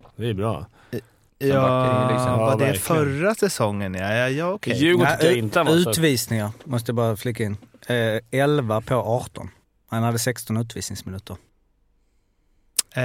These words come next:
Speaker 2: ja, precis. Tre plus åtta hade han väl
Speaker 4: Mm.
Speaker 2: på arton. Men var det förra säsongen? Jag
Speaker 3: Just
Speaker 2: trodde att
Speaker 3: det.
Speaker 2: det var
Speaker 3: Sorry.
Speaker 2: fram
Speaker 3: Sorry.
Speaker 2: tills, eh,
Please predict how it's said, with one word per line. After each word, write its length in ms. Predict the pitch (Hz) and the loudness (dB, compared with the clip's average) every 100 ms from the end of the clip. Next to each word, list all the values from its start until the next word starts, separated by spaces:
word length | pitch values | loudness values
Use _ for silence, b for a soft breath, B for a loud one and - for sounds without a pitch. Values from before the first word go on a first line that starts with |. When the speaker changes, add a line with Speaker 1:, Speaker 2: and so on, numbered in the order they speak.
| 123 | 2
Speaker 2:
ja, 140 | 143 | 2
precis. 300 | 151 151 131 | 0 -2 -4
Tre 240 | 113 165 147 | 0 2 2
plus 200 | 147 139 | 2 0
åtta 260 | 135 - | 0 2
hade 180 | 139 107 | 2 2
han 100 | 90 | -2
väl 140 | 65 - - _ | -8 -10 -16 _
Speaker 4:
Mm. 140 | 101 92 | -8 -2
Speaker 2:
på 80 | 117 | 0
arton. 380 | 104 - 90 113 | 0 -2 -12 -8
Men 220 | 135 143 | 0 2
var 80 | 139 | 2
det 120 | 131 | 2
förra 440 | 131 190 151 139 214 | 2 2 2 2 0
säsongen? 440 | 165 123 78 95 | 0 -4 -6 -4
Jag 120 | 98 | -2
Speaker 3:
Just 100 | 110 | 0
Speaker 2:
trodde 180 | 160 165 | 0 0
att 100 | 160 | 0
Speaker 3:
det. 80 | 151 | 2
Speaker 2:
det 80 | 135 | 2
var 320 | 131 127 117 | 4 4 4
Speaker 3:
Sorry. 80 | 113 | 2
Speaker 2:
fram 280 | 131 117 117 | 0 0 -2
Speaker 3:
Sorry. 160 | 123 | -2
Speaker 2:
tills, 420 | 113 107 - - | -4 -4 -8 -8
eh, 280 | 110 104 101 | -4 -4 -4